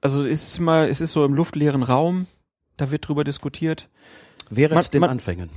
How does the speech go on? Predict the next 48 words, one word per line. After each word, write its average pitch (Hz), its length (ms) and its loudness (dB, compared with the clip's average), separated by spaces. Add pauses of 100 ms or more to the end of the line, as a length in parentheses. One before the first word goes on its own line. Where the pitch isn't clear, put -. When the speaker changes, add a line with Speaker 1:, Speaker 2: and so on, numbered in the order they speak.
(100)
Speaker 1:
ja, 277 340 2
aber 208 360 2
<laughs> 135 180 -12
wat, 165 260 -2
was 165 160 0
bringt's 185 300 -2
denn? 151 300 -2
Wir 156 100 2
haben 175 120 2
immer 196 300 2
wieder 175 200 0
die 156 120 -6
Diskussion, 175 840 -2 (960)
das 131 180 -6
wird 143 160 0
immer 156 280 2
wieder 135 200 2
angeführt, 143 560 0
es 196 120 -14
wird - 100 -4
immer 151 160 -2
wieder 135 180 0
gesagt, 139 400 -4 (520)
so - 160 -2
könnte 143 260 2
man 131 200 2
das 127 140 2
Spiel 139 240 -4
fairer 147 320 0
gestalten 143 460 0
und 139 100 -4
so 131 120 -6
weiter 131 260 -2
und 123 100 -6
so - 80 -10
fort. 160 380 -6 (920)
Das 135 160 2
ist 151 100 0
alles 147 240 2
so 156 140 2
im 165 100 2
luftleeren 139 440 0
Raum. 131 340 2
Man 123 120 2
bräuchte 143 280 0
halt 131 120 0
wirklich 139 240 -2
mal 135 340 2